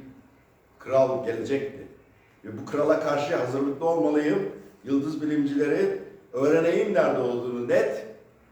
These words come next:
onu gelecekteki kra-, tahtımı tehdit edecek o kralı daha bebekken yok edeyim düşüncesiyle. Evet. Yıldız bilimciler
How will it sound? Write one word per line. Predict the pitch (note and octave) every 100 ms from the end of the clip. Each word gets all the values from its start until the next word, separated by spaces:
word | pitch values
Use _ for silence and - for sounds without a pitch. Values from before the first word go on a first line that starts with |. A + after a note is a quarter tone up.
| _ -
onu | A#2+ C3+ F#3 F#3 - - - _ _ _ - - -
gelecekteki | A#2+ A#2+ C3 B2+ C#3 D3+ -
kra-, | - A#2+ - - -
tahtımı | C3 B2+ C#3 C#3+ -
tehdit | C#3 B2+ - -
edecek | B2 - - C3+
o | C#3
kralı | A#3 A#2 A3 G#3+ - - -
daha | C#3+ C#3+
bebekken | D#3 - - D#3+ F3+ - -
yok | E3 -
edeyim | A#2 F#2+ E3 - -
düşüncesiyle. | - D3+ - - - - - _ _ _ _ _ _ _ _ _ _ _ _ -
Evet. | G3+ G#3 - - - - - _ _ _ _ _ _ _ _ _ - _ _ _ _ _ _ _ _ _ _ _ _ _ _ _ _ _ -
Yıldız | - - E3+
bilimciler | D#3+ D#3+ C#3 E3 F3